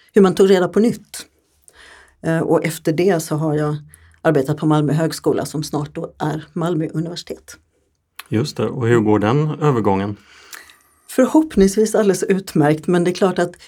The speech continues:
Speaker 1: just nu är det några turbulenta månader när allting ska ändras. Och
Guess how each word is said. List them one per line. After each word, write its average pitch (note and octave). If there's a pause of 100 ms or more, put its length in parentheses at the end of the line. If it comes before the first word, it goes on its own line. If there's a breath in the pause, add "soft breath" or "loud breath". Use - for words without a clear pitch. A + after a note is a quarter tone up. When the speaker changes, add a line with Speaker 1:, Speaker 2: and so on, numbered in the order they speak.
Speaker 1:
just A3
nu F3+
är E3+
det E3+
några E3
turbulenta D#3+
månader D#3
när E3
allting D3+
ska -
ändras. D#3
Och D3